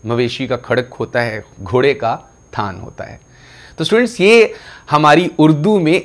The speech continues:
इतनी वुसअत है, इतनी वुसअत है कि आप कोई भी जब मजमून लिख रहे हों या कोई भी इबारत लिख रहे हों, कोई पैराग्राफ लिख रहे हों, अ, आप कोई अल्फाज बोल रहे हों,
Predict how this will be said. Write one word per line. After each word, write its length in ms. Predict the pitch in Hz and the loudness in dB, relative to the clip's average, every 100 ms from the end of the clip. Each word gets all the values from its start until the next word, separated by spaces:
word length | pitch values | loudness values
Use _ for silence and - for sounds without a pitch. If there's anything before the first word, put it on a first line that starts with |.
| - | -4
इतनी 420 | 185 - 233 269 | -6 -2 2 4
वुसअत 500 | 220 139 120 - 147 - | 4 2 0 0 -2 0
है, 300 | 135 131 - | 2 2 2
इतनी 360 | 160 196 208 180 | -4 -2 -2 0
वुसअत 480 | 135 131 156 143 110 | -2 -2 -2 -2 -2
है 240 | 123 131 | 0 0
कि 140 | 131 135 | -2 -2
आप 360 | 123 131 135 - - - - | 4 4 2 -10 -20 -20 0
कोई 260 | 165 196 | 2 2
भी 320 | 156 156 139 - - 110 | 0 -2 -2 -8 -14 0
जब 300 | 131 127 - | 2 2 -2
मजमून 560 | 120 117 110 135 156 156 | -2 -2 0 2 2 2
लिख 320 | 131 127 - | -2 -6 -2
रहे 140 | 131 | 0
हों 300 | 120 117 120 | 0 -2 -4
या 120 | 120 113 | -2 -4
कोई 280 | - 127 | -4 -4
भी 160 | 123 123 | -4 -4
इबारत 380 | 113 117 147 147 | 0 2 2 0
लिख 220 | 135 - | -6 -6
रहे 120 | 127 117 | -6 -4
हों, 220 | 117 113 | -6 -8
कोई 120 | 117 | -8
पैराग्राफ 680 | - 135 139 139 127 120 117 | -4 0 2 2 2 0 0
लिख 200 | 110 - | -10 -6
रहे 120 | 117 | -6
हों, 200 | 117 113 107 - - - - | -4 -8 -10 -18 -20 -20 -6
अ, 60 | 104 | 0
आप 460 | 110 - 113 117 | 0 2 2 0
कोई 160 | - 117 | -2 -2
अल्फाज 460 | 117 110 127 135 120 | 0 0 2 2 0
बोल 220 | 117 113 | -2 0
रहे 160 | 120 | 0
हों, 180 | 123 117 | -2 -4